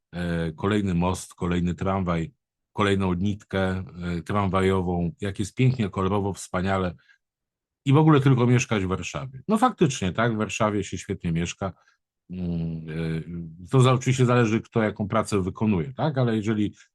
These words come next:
ktoś na przykład wykonuje pracę, e, dziennikarza, tak, czy z politykiem, czy, e,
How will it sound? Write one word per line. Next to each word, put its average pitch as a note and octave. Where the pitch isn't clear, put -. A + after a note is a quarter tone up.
ktoś A2+
na F2+
przykład E2
wykonuje E2
pracę, F2+
e, F2
dziennikarza, C3
tak, F2+
czy -
z -
politykiem, G#2+
czy, -
e, E2